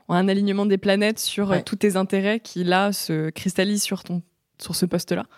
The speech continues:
Speaker 2: Oui, oui, oui, c'est, c'est vrai. Alors, je, je sais pas si inconsciemment, euh, quand j'ai remplacé la, la première, euh, directrice, euh, parce qu'on occupait les mêmes locaux, et moi, je l'ai vue évoluer dans ce poste, euh,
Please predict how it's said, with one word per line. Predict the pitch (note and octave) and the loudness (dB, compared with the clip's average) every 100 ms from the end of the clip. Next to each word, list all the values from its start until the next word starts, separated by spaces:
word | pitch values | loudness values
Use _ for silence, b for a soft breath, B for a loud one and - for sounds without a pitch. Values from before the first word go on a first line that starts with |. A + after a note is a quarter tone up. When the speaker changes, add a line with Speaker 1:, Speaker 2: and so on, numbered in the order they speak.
| b b b b b b _ _ _ - | b b b b b b _ _ _ 0
Speaker 2:
Oui, | A3+ D4+ D4 - | 2 4 2 0
oui, | A#3+ D4 | 2 2
oui, | D#4 D#4 | 2 0
c'est, | - G3+ - | 0 0 2
c'est | - G3+ | 2 2
vrai. | F#3+ A3+ C4+ | -2 -2 2
Alors, | A3 F#3 | 2 2
je, | E3+ G#3 G3+ | 0 0 0
je | F3+ G#3 | 0 0
sais | - A3 | 2 0
pas | D#4 F#4 | -2 -2
si | - B3+ A#3 A3 | -2 0 0 2
inconsciemment, | F#3+ F#3+ G#3+ G3 - G3 G#3 A3+ A3 | 0 -2 -2 -2 0 0 0 0 0
euh, | F3 E3 | 0 -2
quand | - F3+ - E3 | -4 -4 -2 -2
j'ai | E3 E3+ | -2 -4
remplacé | E3+ - E3 - G3+ | -6 -4 -4 -2 0
la, | E3 D3+ D3 - | 0 0 -2 -2
la | - D#3+ | -2 -4
première, | - F#3 F#3 F#3 | -2 -2 0 -2
euh, | E3 D#3+ | -4 -2
directrice, | F3 F3 - - G#3+ G#3 - | -2 -4 -6 -4 -2 -2 0
euh, | D#3 D3 | 0 0
parce | D3 - | -2 -2
qu'on | D#3+ | -2
occupait | D#3 - G3+ | -2 -2 0
les | F#3 | 2
mêmes | F3+ F#3+ | 0 0
locaux, | G3 - A3+ A3+ | -2 0 0 2
et | G3+ | 0
moi, | E3+ | -2
je | E3 | -2
l'ai | E3 | -2
vue | E3 G#3 | 0 0
évoluer | E3+ F3 | 0 0
dans | E3+ D#3 | 0 -2
ce | |
poste, | - F3+ F3 - | -2 -2 -2 -2
euh, | D#3 | -2